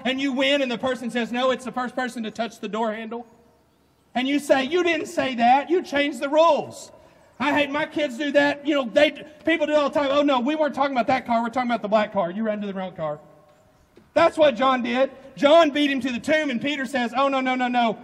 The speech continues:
It wasn't, uh, uh, to the tomb. It was inside the tomb. So really, I won."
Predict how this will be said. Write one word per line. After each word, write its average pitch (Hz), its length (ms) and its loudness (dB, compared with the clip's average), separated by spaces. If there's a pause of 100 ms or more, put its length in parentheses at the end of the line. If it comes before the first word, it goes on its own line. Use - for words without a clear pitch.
(220)
It 233 140 -4
wasn't, 277 520 4
uh, 240 260 8 (320)
uh, 220 240 8 (100)
to 285 160 4
the 226 100 0
tomb. 269 380 2
It 226 100 0
was 196 160 0
inside 240 480 2
the 196 80 -2
tomb. 196 300 -2
So 226 160 -2
really, 226 300 2
I 202 140 4
won." 160 320 -2